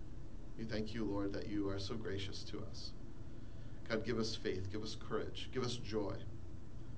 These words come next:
Let us be led by your Spirit, and we ask you also, God, right now that you would be with Patty and Bill.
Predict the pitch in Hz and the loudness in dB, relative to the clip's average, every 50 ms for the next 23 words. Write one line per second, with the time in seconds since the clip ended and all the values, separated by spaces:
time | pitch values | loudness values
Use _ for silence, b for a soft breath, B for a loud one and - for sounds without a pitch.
0 | - - - - - - - - - - - 113 113 110 101 - 117 113 104 110 | -4 -4 -4 -4 -4 -4 -4 -4 -2 0 2 4 4 4 2 2 0 2 4 4
1 | 110 107 107 110 107 110 110 107 107 - - 113 107 104 104 - 107 110 113 113 | 4 4 4 6 8 8 8 8 6 2 2 4 4 4 4 4 6 6 6 8
2 | 113 113 110 113 113 - - - 113 104 98 101 104 - - 110 - - 107 101 | 8 6 6 4 4 2 2 2 2 2 2 2 2 2 2 2 2 2 2 0
3 | 98 101 98 98 92 87 - 98 95 95 92 95 107 110 104 107 110 113 113 110 | 2 0 2 2 2 0 0 0 0 0 0 2 2 2 2 4 6 6 6 6
4 | 110 107 - - 95 95 98 101 101 104 104 98 - - 95 95 | 6 4 2 2 2 2 4 4 2 2 2 0 -2 -2 -2 -2